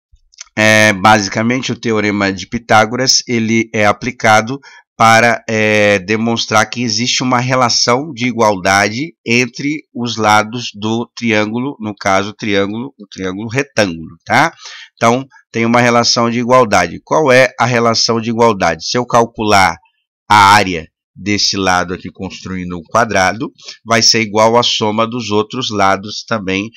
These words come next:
elevado ao quadrado, que é o cálculo de área, né? E aí, o que que nós vamos fazer aqui? Nós vamos generalizar essa ideia, tá? Ou seja,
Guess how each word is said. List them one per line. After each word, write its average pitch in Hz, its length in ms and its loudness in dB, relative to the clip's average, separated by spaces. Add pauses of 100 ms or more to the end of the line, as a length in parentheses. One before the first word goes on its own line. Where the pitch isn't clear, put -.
(220)
elevado 98 500 0
ao 98 80 -2
quadrado, 113 380 0
que - 80 -8
é 147 40 -4
o 147 80 -10
cálculo 107 480 -2
de 120 180 -6
área, - 160 -6 (180)
né? 170 240 4 (560)
E 180 100 0
aí, 214 320 2
o - 40 -14 (260)
que 247 120 -6
que 196 120 -10
nós 165 240 -2
vamos 147 500 -4 (160)
fazer 117 400 2
aqui? 104 220 0
Nós 101 180 -6
vamos 120 280 -2 (200)
generalizar 170 840 0
essa 147 220 0
ideia, 117 520 0 (120)
tá? 123 360 0
Ou 135 120 -6
seja, 90 380 0